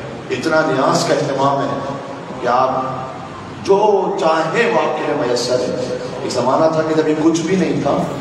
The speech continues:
तब मुल्ला अब्बास माजन दरानी वो ईरान से पैदल चलते थे इमाम हुसैन की ज़ियारत पर।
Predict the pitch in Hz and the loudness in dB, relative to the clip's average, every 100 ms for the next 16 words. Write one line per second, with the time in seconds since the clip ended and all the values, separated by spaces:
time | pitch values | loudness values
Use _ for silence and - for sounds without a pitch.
0 | - - 180 185 180 139 135 139 143 - | -8 -2 2 2 0 0 2 2 2 0
1 | - 131 143 - - 113 110 - 110 104 | 0 2 2 0 0 -2 -2 0 0 2
2 | 104 - - - - - 151 - - 151 | 0 -2 -2 -4 -8 0 0 2 2 2
3 | 147 170 220 - - 185 202 - 175 165 | 4 4 2 0 -2 -2 2 2 4 2
4 | 160 139 147 135 127 117 185 - 127 - | 0 0 0 0 0 0 0 -2 -4 -6
5 | - 117 127 131 127 107 127 127 127 107 | -8 0 2 2 0 -2 -4 -2 -2 0
6 | 104 101 101 - - | 0 0 -2 -4 -6